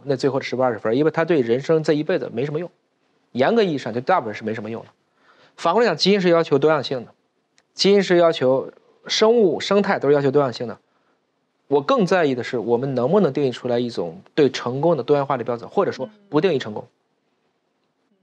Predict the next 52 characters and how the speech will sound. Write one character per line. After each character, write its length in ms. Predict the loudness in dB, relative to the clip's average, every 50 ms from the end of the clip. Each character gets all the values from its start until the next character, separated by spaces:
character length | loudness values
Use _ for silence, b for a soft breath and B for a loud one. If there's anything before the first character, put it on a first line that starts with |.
| _ _ 0
都 160 | 0 0 0
成 160 | 0 -6 -12
功， 180 | -12 -14 -16 _ _ _ _ _ _ _ _ _ _ _ _ _ _ _ _ _
就 160 | 0 0 0
像 160 | 2 2 2
一 80 | 2 0
夫 140 | -2 -2 -4
一 60 | -6
妻 180 | -6 -8 -12 -10
制 140 | -10 -12
嘛， 60 | -14 -14 _ _ _ _ _ _ _ _ _ _ _ 0
都 140 | 2 2 2
成 160 | 2 -2 -8
功， 140 | -10 -10 -12 -2
都 120 | 0 0 2
保 200 | 2 0 -4 -4
下 100 | -8 -12
来 80 | -14
了。 80 | -14 -18 _ _ _ _ _ _ _ _ _ _ _ _ _ _ _ _ _ _ _ _ _ _ _ _ _ _ _ _ _ _ _ 0
当 160 | 2 2 4
美 160 | 4 4 2
国 160 | 4 2 2 4
密 100 | 4 4
西 120 | 4 2
西 180 | 2 2 0 0
比 160 | 2 0 2
的 100 | 0 0
大 200 | 2 2 2 4
豆 180 | 4 4 2
发 240 | 2 0 0 0 0
生 220 | 2 2 0 2 2
了 100 | 2 2
这 160 | 2 0 2
个 140 | 2 2 2
邦 120 | 2 2
纳 80 | 2 2
线 140 | 0 0
虫 100 | 0 2
病 140 | 2 2 2
的 80 | 2 0
时 160 | -6 -8 -8
候， 100 | -8 -6
是 140 | -2 -2 0
北 180 | 2 2 2
京 120 | 2 2 0
小 160 | 2 0 -2
黑 180 | 2 2 0 2
豆 180 | 2 2 0
救 160 | 0 -2 -6
了 60 | -6 -6
大 140 | -8 -10
豆。 120 | -12 -12